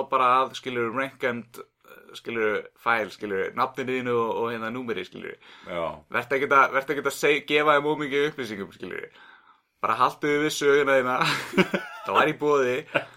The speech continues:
Speaker 1: Og að nú veist af, þá skutlaðir upp í fjall og þú þarft að labba niður eftir. Og
Speaker 2: Ég
Speaker 1: þau gerðu það einmitt um mig, þau skutluðu mér upp í fjall og þau þurftu að labba niður eftir.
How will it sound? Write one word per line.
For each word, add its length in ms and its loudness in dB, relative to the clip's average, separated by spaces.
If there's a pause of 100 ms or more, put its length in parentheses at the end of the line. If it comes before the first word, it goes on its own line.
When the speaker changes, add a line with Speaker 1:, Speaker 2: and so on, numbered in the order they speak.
(540)
Speaker 1:
Og 80 0
að 140 2
nú 100 0
veist 300 2
af, 300 8
þá 200 -4
skutlaðir 540 0
upp 80 -4
í 80 -6
fjall 340 4 (400)
og 460 0
þú 80 -8
þarft 180 -4
að 120 -4
labba 340 -6
niður 240 -4
eftir. 220 -12 (760)
Og 140 -2
Speaker 2:
Ég 120 0
Speaker 1:
þau 180 2
gerðu 240 0
það 120 4
einmitt 180 -2
um 100 -6
mig, 140 0
þau 180 -2
skutluðu 380 -6
mér 120 -6
upp 100 -10
í 40 -12
fjall 160 0
og 80 -12
þau 120 0
þurftu 200 -4
að 80 -2
labba 240 -6
niður 200 -6
eftir. 180 -14